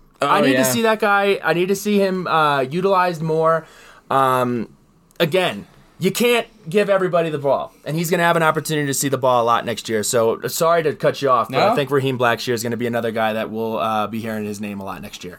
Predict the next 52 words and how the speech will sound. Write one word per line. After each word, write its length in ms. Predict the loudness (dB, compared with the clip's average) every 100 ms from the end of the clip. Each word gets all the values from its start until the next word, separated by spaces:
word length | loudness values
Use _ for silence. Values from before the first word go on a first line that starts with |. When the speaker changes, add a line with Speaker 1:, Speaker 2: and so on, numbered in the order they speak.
| -4
Speaker 1:
Yeah, 280 | 0 0
and 180 | 0 0
then 100 | 0
two 160 | 2 0
more 160 | 0
things 380 | 0 2 2 0
as 120 | -2
far 140 | 0 0
as 160 | 2
looking 240 | -2 0 0
out 300 | 2 0 -2
for 100 | -6
the 80 | -6
portal. 540 | -2 0 2 2 -2
Um, 600 | -2 2 2 2 0 -6 -12 _ -20 -12
you 100 | -6
know, 40 |
we 120 | -4 -2
kinda 200 | -4 -2
said 180 | 0
it 120 | 0 2
earlier, 320 | 0 0 -2
but 100 | -6
the 80 | -2
fact 220 | -2 -2
that 100 | -4
Coach 260 | -4 -2
Weiss 320 | 2 2 0 -8 -18
recruited 720 | -14 -4 -4 0 2 2 0
Johnny 640 | -2 0 0 0 -4 -6 _ -4
out 140 | -2
of 120 | -4
high 180 | -2 -4
school, 540 | -4 -6 -4 -2 -2 -6
Speaker 2:
Mm-hmm. 180 | -10 -4
Speaker 1:
maybe 300 | -2 -2 -2
we 160 | -4
can 220 | -6 -10
kind 260 | -6 -6 -4
of, 240 | -4 -6
uh, 140 | -6 -6
go 160 | -4
back 260 | 0 0 0
to 120 | -4
that 260 | -2 -4 -2
well 360 | -2 0 0
with 160 | -2 -4
some 180 | -4 -2
of 140 | -2
Speaker 2:
Mm-hmm. 40 | -2
Speaker 1:
the 120 | 0
other, 300 | 2 2 0